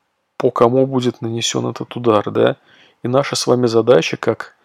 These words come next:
цивилизованных людей, всеми силами не допустить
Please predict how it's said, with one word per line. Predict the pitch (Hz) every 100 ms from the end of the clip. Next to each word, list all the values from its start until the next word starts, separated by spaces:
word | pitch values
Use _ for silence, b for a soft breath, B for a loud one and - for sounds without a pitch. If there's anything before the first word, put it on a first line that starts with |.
| _ _ _
цивилизованных | - 117 120 127 123 135 123 117
людей, | 123 120 139 139 - _
всеми | - - 131
силами | 120 - 139 139 127 120 b b b b
не | 131 131
допустить | 131 - 143 - - 160 117 - -